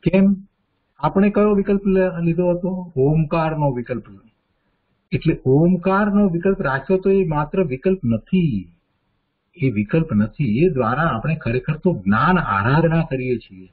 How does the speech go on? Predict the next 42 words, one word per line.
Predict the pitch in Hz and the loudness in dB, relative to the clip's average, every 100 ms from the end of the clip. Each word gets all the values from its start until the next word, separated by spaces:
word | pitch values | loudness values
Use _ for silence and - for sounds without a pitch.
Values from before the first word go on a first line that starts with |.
| _ _ _ _ _ 151 | _ _ _ _ _ 2
એને | 180 214 | 2 4
જ્યાં | 170 175 | 2 0
સુધી | 196 202 202 | 0 0 0
વિકલ્પ | 147 143 196 190 | 0 0 0 0
સમજીએ | 180 165 175 190 185 | 0 0 0 0 0
છીએ | 185 | -2
ત્યાં | 175 160 180 | 0 -2 0
સુધી | 180 170 | 0 2
એ | 180 170 | 2 0
ધ્યાનનું | 123 139 170 185 | -2 0 0 0
step | 175 - 208 - | -2 -2 -2 -4
બની | 156 156 147 | -6 -6 -2
જાય | 143 139 | 0 0
છે. | 131 127 | -4 -12
અને | 135 - 147 | -14 -10 -6
જ્યારે | 127 131 165 | -2 0 0
પછી | 165 - 160 | -2 -2 -2
આપણે | 143 156 | -2 -4
સાચા | 143 120 113 156 | -6 -8 -2 0
અર્થમાં | 143 - 139 127 117 | 0 0 0 0 -2
આને | 127 | -4
સમજ્યા | 123 107 98 120 143 | -6 -6 -4 0 0
છીએ, | 135 131 | 0 -6
ખ્યાલ | 113 - 120 113 | -6 -6 -4 -4
આવ્યો | 107 139 | -4 -4
છે | 165 127 | -4 -6
આપણને, | 117 131 120 107 - _ _ _ _ _ _ - | -4 -2 -2 -4 -10 _ _ _ _ _ _ -2
અને | 113 | 2
એ | 120 120 | 4 2
પછી | 104 - 151 | 0 0 0
આપણે | 117 123 | 2 2
એ | 123 | 2
વાતને | 113 113 - 107 | 0 -2 -4 -4
સમજ્યા | 104 95 117 | -4 -2 -2
હતા, | 104 135 143 | -4 -6 -6
ઓમકારનું | 101 117 123 117 135 135 127 107 | 0 2 2 0 0 0 2 2
મહત્વ | 104 - 120 | 2 0 -6
સમજ્યા | 113 131 180 | -2 2 2
ત્યારે | - 107 139 | 0 0 2
આપણને | 165 143 139 123 | 0 0 -2 -4
ખ્યાલ | - 113 | -6 -8
આવ્યો. | 107 101 101 | -6 -8 -12